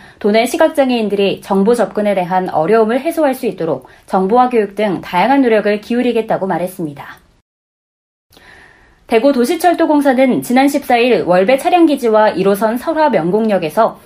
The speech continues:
시각장애인과 안내인 등 육십여 명이 참여한 가운데, 도시철도 안전체험과 화재 대피 훈련을 실시했다고 밝혔습니다.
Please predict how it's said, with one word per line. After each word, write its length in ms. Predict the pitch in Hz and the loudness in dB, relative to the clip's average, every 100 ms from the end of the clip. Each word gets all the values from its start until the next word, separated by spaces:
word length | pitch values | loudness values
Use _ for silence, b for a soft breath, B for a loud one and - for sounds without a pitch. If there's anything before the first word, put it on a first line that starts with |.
| B | B
시각장애인과 880 | - 339 349 320 294 285 247 247 247 | -4 -2 0 2 2 2 2 2 2
안내인 400 | - 185 226 208 | 2 0 0 0
등 300 | 180 196 139 | 0 -2 -2
육십여 380 | 147 175 285 262 | -4 -4 -2 0
명이 240 | 247 240 254 | 0 -2 -4
참여한 400 | 320 294 277 254 | -2 0 0 0
가운데, 440 | 180 156 151 - B B B | -2 -2 -4 -4 B B B
도시철도 680 | 220 254 294 285 262 262 254 | -2 -2 0 0 2 2 2
안전체험과 960 | 175 185 262 269 262 214 180 190 156 - | 2 0 2 2 0 0 0 0 0 -4
화재 240 | 339 349 | -2 0
대피 320 | 208 262 277 | 0 -2 -2
훈련을 380 | 254 240 220 233 | 0 0 0 -2
실시했다고 680 | 254 285 294 233 - 151 208 | -2 -6 -6 -6 -4 -6 -6
밝혔습니다. 720 | 175 202 196 170 151 113 - | -8 -8 -8 -8 -8 -12 -14